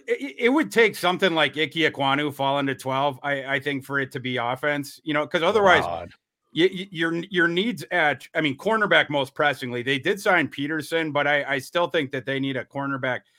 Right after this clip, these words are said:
Speaker 1: And then they also need, they still need edge, a-, an edge guy. I don't,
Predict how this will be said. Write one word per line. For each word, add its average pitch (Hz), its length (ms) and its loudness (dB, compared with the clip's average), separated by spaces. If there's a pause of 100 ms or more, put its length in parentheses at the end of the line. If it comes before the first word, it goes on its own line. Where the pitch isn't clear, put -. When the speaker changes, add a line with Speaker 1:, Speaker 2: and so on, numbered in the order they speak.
(260)
Speaker 1:
And 151 100 -2
then 160 120 0
they 156 140 4
also 185 320 2
need, 156 360 0
they 160 140 -2
still 233 240 2
need 175 200 -2
edge, 139 520 -4
a-, 143 200 -6
an 135 120 -6
edge 139 180 -4
guy. 151 240 0
I 170 60 4
don't, 185 160 0